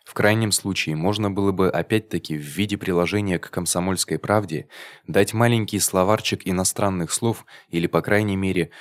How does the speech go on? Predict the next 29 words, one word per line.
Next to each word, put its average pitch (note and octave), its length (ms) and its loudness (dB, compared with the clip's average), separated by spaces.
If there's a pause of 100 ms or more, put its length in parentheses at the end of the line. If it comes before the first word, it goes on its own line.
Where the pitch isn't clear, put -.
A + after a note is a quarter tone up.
(120)
в - 100 -16
тексте - 400 0
статей G#2 460 0
давать F2 280 2
соответствующие F2 1040 0
объяснения, E2 800 -2 (240)
если A#2 320 2
уже A2 180 2
нельзя G2 420 4
обойтись D2 480 0
без G2+ 220 0
иностранных E2+ 640 -2
слов. - 440 -8 (960)
Иосиф F#2+ 480 2
Сталин, A2 460 2 (120)
Вячеслав F2+ 680 0
Молотов, G2+ 540 0 (220)
Андрей F2 460 2
Андреев. F2 680 -2 (500)
Город A2+ 300 2
Москва, E2 540 0 (200)
второго F2+ 480 2
июня G#2 380 0
одна E2 320 -2
тысяча A#2 360 0
девятьсот F2 400 -2
двадцать F#2+ 440 -2
пятого D#2+ 320 -2
года. D#2 400 -4